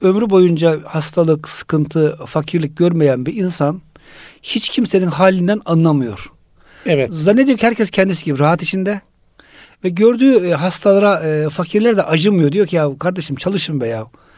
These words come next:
Speaker 1: Siz de benim gibi olabilirsiniz. Niye çalışmıyorsunuz
Speaker 2: Evet.
Speaker 1: ki?" Tabii ki, e, yani gücü olup da çalışmamak bir ayıptır ama her çalışan da hocam, e, her ihtiyacını karşılayamıyor, onu da söyleyeyim.
Speaker 2: Tabii, kesinlikle.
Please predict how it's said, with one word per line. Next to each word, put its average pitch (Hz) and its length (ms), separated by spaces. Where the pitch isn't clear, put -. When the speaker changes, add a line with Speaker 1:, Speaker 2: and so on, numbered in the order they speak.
Speaker 1:
Siz 220 220
de 180 120
benim 170 180
gibi 160 100
olabilirsiniz. 139 560
Niye 196 140
çalışmıyorsunuz 160 640
Speaker 2:
Evet. 147 100
Speaker 1:
ki?" - 40
Tabii 269 200
ki, 165 200
e, 143 60
yani 156 360
gücü 165 260
olup 180 120
da 175 60
çalışmamak 185 540
bir 170 200
ayıptır 185 340
ama 254 280
her 214 200
çalışan 214 460
da 214 60
hocam, 175 340
e, 147 160
her 156 140
ihtiyacını 165 380
karşılayamıyor, 143 640
onu 139 80
da 139 80
söyleyeyim. 131 360
Speaker 2:
Tabii, 220 220
kesinlikle. 185 640